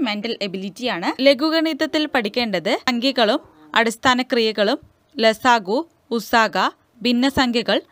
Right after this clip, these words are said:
ദശാംശ സംഖ്യകൾ, വർഗവും വർഗമൂലവും, ശരാശരി, ലാഭവും നഷ്ടവും, സമയവും ദൂരവും എന്നിവയാണ് ലഘുഗണിതത്തിൽ പ്രധാനമായും പഠിക്കേണ്ടത്.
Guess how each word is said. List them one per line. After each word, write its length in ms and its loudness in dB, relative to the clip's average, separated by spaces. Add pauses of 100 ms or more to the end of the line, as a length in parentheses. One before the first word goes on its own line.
(160)
ദശാംശ 320 0 (140)
സംഖ്യകൾ, 360 -2 (420)
വർഗവും 540 0
വർഗമൂലവും, 760 -2 (220)
ശരാശരി, 600 0 (360)
ലാഭവും 500 4 (100)
നഷ്ടവും, 460 -2 (320)
സമയവും 580 2
ദൂരവും 400 -2 (180)
എന്നിവയാണ് 540 0 (260)
ലഘുഗണിതത്തിൽ 760 -2
പ്രധാനമായും 640 -2
പഠിക്കേണ്ടത്. 540 -2